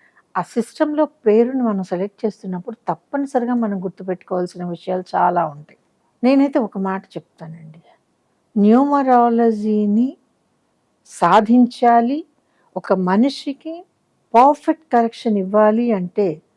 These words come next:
మీరు కనీసం మూడు శాస్త్రాల్లో నిష్ణాతులై ఉండాలి. ఒకటి ఖచ్చితంగా ఆస్ట్రాలజీ అండి, అసలు మరో మాట లేదు. మీకు ఆస్ట్రాలజీ వచ్చి ఉండాలి.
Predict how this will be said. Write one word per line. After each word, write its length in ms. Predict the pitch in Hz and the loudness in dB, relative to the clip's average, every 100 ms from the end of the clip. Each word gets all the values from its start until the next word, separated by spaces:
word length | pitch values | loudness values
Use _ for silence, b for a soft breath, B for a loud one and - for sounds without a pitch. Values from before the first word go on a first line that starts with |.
| _ _ _ - | _ _ _ -6
మీరు 380 | 196 208 226 214 | -2 0 -2 -6
కనీసం 580 | - 190 247 302 - 320 | -4 0 0 0 -2 -2
మూడు 280 | 269 226 233 | 2 0 0
శాస్త్రాల్లో 720 | 233 196 190 - 190 180 202 | 0 -2 -2 -4 -4 -2 -4
నిష్ణాతులై 840 | 202 175 - 202 185 185 175 165 160 | -6 -8 -12 -10 -8 -6 -4 -4 -6
ఉండాలి. 440 | 160 160 151 160 _ _ _ _ _ _ _ _ _ _ _ _ _ 208 | -8 -12 -14 -18 _ _ _ _ _ _ _ _ _ _ _ _ _ -20
ఒకటి 520 | 208 - 262 _ 160 165 _ _ _ _ _ _ _ _ - | -18 -20 -20 _ -20 _ _ _ _ _ _ _ _ _ -12
ఖచ్చితంగా 680 | - - 285 285 269 269 | -12 -4 -2 2 2 4
ఆస్ట్రాలజీ 640 | 233 202 - 175 160 151 - | 0 -2 -4 -4 -4 -10 -20
అండి, 220 | _ _ _ _ - | _ _ _ _ -20
అసలు 260 | 196 254 220 | -16 -10 -6
మరో 220 | 208 226 | -2 -2
మాట 260 | 208 220 | -4 -6
లేదు. 260 | 233 180 160 | -10 -12 -12
మీకు 360 | 165 202 240 240 | -12 -12 -10 -10
ఆస్ట్రాలజీ 540 | 277 - 202 196 185 | -12 -8 -4 -4 -6
వచ్చి 380 | 170 165 - 170 | -8 -10 -14 -20
ఉండాలి. 420 | 151 151 170 _ | -20 _ _ _